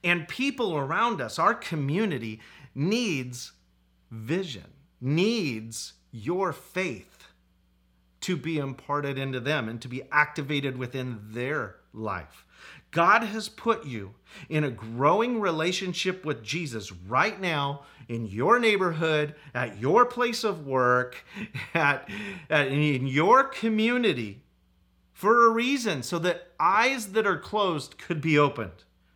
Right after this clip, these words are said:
spiritual eyes, because they're crying out, "What will we do?"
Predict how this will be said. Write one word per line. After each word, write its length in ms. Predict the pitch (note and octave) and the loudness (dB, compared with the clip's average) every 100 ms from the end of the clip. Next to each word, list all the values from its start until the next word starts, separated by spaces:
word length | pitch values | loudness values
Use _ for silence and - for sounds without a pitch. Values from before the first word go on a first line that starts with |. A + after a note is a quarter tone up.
| - | -12
spiritual 680 | - - F#3+ G3+ F#3+ C3+ | -8 4 4 4 2 -2
eyes, 460 | A2+ F#2 D2 - - - - _ _ _ | 0 -2 -6 -20 -20 -20 -20 _ _ _
because 340 | D#3+ E3 F#3 F#3 | -2 0 0 4
they're 140 | C4+ | 2
crying 640 | C4+ - F3+ G3+ A3 F#3+ | 2 -4 4 6 6 4
out, 360 | F3+ F3 A2 - | 2 2 2 -6
"What 600 | C3 B2+ C#3+ E3 F#3 G3 - - _ _ _ _ _ - | -12 -8 0 4 6 4 -4 -20 _ _ _ _ _ -12
will 400 | B2 E3 G3 G3 | 0 6 8 8
we 200 | F#3+ F#3 | 6 2
do?" 380 | F3+ E3 B2 | 4 4 2